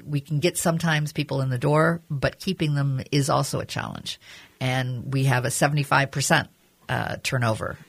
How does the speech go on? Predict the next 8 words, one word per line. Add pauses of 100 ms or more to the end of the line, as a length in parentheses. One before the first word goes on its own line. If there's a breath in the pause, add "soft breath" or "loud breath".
(100)
when
it
comes
to
the
restaurant
industry. (600 loud breath)
Um,